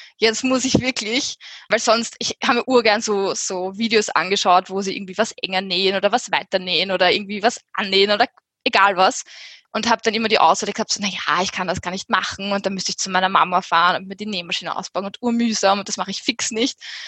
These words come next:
Und jetzt, wo ich diese Nähmaschine bekommen hab, ist jetzt so die Motivation noch höher geworden, zu sagen: „Okay, ich kann mir jetzt selber Sachen machen“, und ich find das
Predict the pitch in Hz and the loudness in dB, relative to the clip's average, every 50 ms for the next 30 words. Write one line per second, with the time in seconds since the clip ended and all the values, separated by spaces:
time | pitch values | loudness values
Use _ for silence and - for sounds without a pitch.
0 | - - - _ - - - 220 226 220 220 - 220 214 240 - 220 208 208 208 | -16 -18 -20 _ -14 -12 -2 2 2 2 2 2 0 0 0 0 -2 -4 -4 -2
1 | 202 208 220 220 208 - 226 214 202 202 208 - - 190 185 196 202 208 214 208 | -2 -2 0 0 -2 -2 -2 -4 -6 -8 -10 -4 -2 -2 -2 0 -4 -2 0 4
2 | 196 190 196 196 - - - 220 - 220 - - 214 196 214 214 214 - - 208 | 4 6 6 4 2 0 -4 -2 -2 -2 -2 -2 -4 -4 -4 -4 -4 -6 -6 -8
3 | 214 - - - 202 190 202 196 196 - 220 202 196 208 196 190 185 175 170 180 | -4 -2 2 2 2 2 2 0 0 2 4 4 4 4 2 -2 0 4 4 4
4 | 180 185 190 185 190 208 - 214 - 208 180 180 185 196 - - 220 202 196 208 | 4 2 -4 -8 -6 -6 -4 -2 2 2 2 2 2 0 -4 0 2 2 2 0
5 | - - - - - - _ - - - 233 226 208 202 202 196 - - 185 190 | -2 -8 -18 -20 -20 -16 _ -10 -2 0 0 2 4 2 2 2 2 2 2 2
6 | 190 202 - 202 - - 233 190 170 165 - - 180 180 175 202 - - 190 - | 2 0 -2 -2 -6 -6 -2 -2 -2 -2 -2 -6 -12 -12 -10 -10 -12 -10 -8 -6
7 | 208 - - | -6 -6 -6